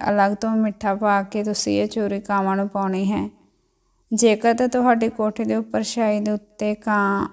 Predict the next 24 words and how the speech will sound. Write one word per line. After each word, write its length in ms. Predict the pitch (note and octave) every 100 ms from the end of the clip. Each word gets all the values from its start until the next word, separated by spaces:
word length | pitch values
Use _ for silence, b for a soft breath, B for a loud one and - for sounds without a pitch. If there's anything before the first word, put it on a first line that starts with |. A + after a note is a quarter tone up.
| -
ਆਉਂਦੇ 360 | G#3+ G3+ G3+ G3+
ਹਨ 260 | G3+ G3+
ਤਾਂ 180 | A3 A3
ਉੱਥੇ 240 | G#3 G3
ਤੁਸੀਂ 300 | G#3+ G#3+ - A3
ਚੂਰੀ 320 | A3 G3+ G3+
ਨੂੰ 160 | G3+
ਪਾ 240 | G#3 F3+ G3
ਸਕਦੇ 520 | G3 G#3+ G#3 G3 G3 G3+
ਹੋ। 300 | G#3 G3+ G3 - - - -
ਇਸ 160 | A3+
ਤੋਂ 160 | - A#3
ਇਲਾਵਾ 280 | A3+ A3+ A3+
ਜੇਕਰ 300 | A3+ A3 A3
ਤੁਹਾਡੇ 420 | A3 A3+ A3 G3+ G3+
ਕਿਸੇ 320 | G#3+ - G#3+
ਬਾਹਰ 380 | A3 G3 F#3+ G3+
ਗਰਾਊਂਡ 480 | G#3 G#3 G3+ G3 G3
ਦੇ 120 | G#3
ਵਿੱਚ 260 | G#3 G3+ G#3
ਜਾਂ 300 | A3 G3+ G3
ਫਿਰ 260 | G3+ G#3 G3+ - G#3+
ਜਿੱਥੇ 480 | - G#3 G#3 A3
ਵੀ 320 | G#3 G3 G3+